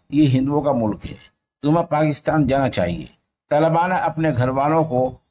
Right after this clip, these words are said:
वाक़े के बारे में बताया, तब ये कार्रवाई हुई। उधर डिप्टी डायरेक्टर पब्लिक इंस्ट्रक्शन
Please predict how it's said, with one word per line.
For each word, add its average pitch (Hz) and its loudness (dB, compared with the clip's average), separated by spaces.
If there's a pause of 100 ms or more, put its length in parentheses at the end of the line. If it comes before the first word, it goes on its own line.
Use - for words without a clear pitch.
वाक़े 147 0
के 165 -4
बारे 147 0
में 131 -2
बताया, 131 -2 (220)
तब 156 0
ये 147 2
कार्रवाई 120 0
हुई। - -6 (800)
उधर 185 0
डिप्टी 165 0
डायरेक्टर 156 0 (160)
पब्लिक 151 -2
इंस्ट्रक्शन 156 2